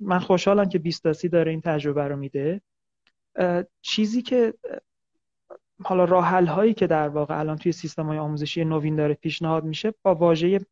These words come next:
گیمیفیکیشن خیلی راحت می‌تونن بچه‌ها جستجو کنن. یه راه حل خیلی قشنگی که بوده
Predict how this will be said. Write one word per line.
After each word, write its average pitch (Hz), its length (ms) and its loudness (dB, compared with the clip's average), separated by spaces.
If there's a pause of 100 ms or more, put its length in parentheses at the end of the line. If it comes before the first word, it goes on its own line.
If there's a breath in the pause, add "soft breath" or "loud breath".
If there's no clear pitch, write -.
(220)
گیمیفیکیشن 170 760 2
خیلی 185 280 2
راحت 160 360 2
می‌تونن 175 320 -2
بچه‌ها 160 360 0
جستجو 156 440 -2
کنن. 147 280 -6 (340)
یه 247 120 4
راه 233 160 4
حل 240 160 2
خیلی 262 460 -2
قشنگی 185 480 2
که 175 160 0
بوده 185 440 0